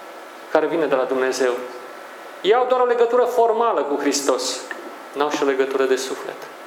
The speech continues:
Și ceea ce oferă turmei nu este o hrană reală, ei oferă un ambalaj frumos, dar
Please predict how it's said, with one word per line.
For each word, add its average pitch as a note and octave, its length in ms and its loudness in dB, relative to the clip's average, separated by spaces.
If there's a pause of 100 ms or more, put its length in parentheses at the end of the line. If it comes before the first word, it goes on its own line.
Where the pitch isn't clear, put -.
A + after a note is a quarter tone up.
(1300)
Și - 140 -2
ceea B3+ 180 4
ce B3 120 2
oferă B3+ 520 4
turmei D3+ 480 2 (360)
nu B3 100 2
este C4+ 180 4
o A#3 60 6
hrană G#3+ 420 2
reală, E3 260 4
ei F#3 60 4
oferă A#3+ 500 4 (140)
un A3 120 6
ambalaj A3 440 2
frumos, G#3 420 2
dar G3 240 2